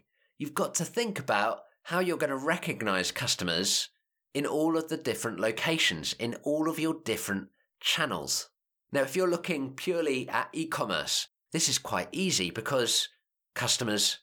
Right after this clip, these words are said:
have an account if they choose to open an account with you. But that is once they have already become a customer. There's nothing really up to that point, particularly as updated cookie laws come into action too.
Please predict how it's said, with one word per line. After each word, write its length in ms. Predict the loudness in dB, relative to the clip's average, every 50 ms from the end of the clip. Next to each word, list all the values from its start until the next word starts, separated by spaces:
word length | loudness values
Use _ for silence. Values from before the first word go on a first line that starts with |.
| _ -2
have 200 | -2 0 0 0
an 80 | -2
account 640 | -2 -4 -4 -6 -2 -2 -2 -2 -2 -4 -6 -8 -8 -12 _ _ _ _ _ _ _
if 160 | -4 -4 -2 -2
they 140 | -2 -2
choose 460 | -2 0 0 0 2 2 2 2 0 0
to 200 | 0 0 0 0
open 240 | 0 -2 -2 -2
an 120 | -2 0 -2
account 560 | -2 -4 -2 -2 -2 -2 -2 -6 -10 -6 -4
with 180 | -4 -4 -2 -2
you. 160 | -2 -2 -2 -6 -12 _ _ _ _ _ _ _ _
But 120 | -4 0
that 240 | 0 0 0 0 -2
is 120 | -4 -4
once 300 | -2 -2 -2 -2 -2 -2
they 140 | 0 2 2
have 140 | 2 0 -2
already 280 | -2 -2 0 0 0 -2
become 320 | -2 -4 -2 -2 -2 -2
a 60 | -4
customer. 400 | -6 -4 -4 -4 -4 -2 -4 -2
There's 280 | 2 2 2 2 0 -4
nothing 600 | -4 -2 -2 -2 -2 0 -2 -2 -2 -4 -6 -8 -14 _ -4
really 520 | -2 0 2 2 2 0 0 -2 -4 -4 _
up 160 | -4 -4 -4
to 100 | -4 -2
that 180 | -2 -2 -2 -2
point, 280 | -2 -2 -2 -2 -2 -8 _ _
particularly 680 | -14 -6 -2 -2 -2 -2 -2 -2 0 0 0 0 -2 -2
as 360 | -2 -2 0 0 0 -2 -2 -2 -4
updated 580 | -4 -4 0 -2 -2 -2 0 -2 -4 -4 -4 -4
cookie 380 | -4 -4 -4 -2 0 -2 0
laws 600 | 0 0 0 2 2 2 2 2 2 0 0 -2 -4 _ _ _ _ _
come 160 | -6 -4 -4 -2
into 220 | -2 -2 0 0
action 500 | 0 0 0 0 0 0 0 0 -2 -2
too. 380 | -2 -2 0 0 0 -2 -4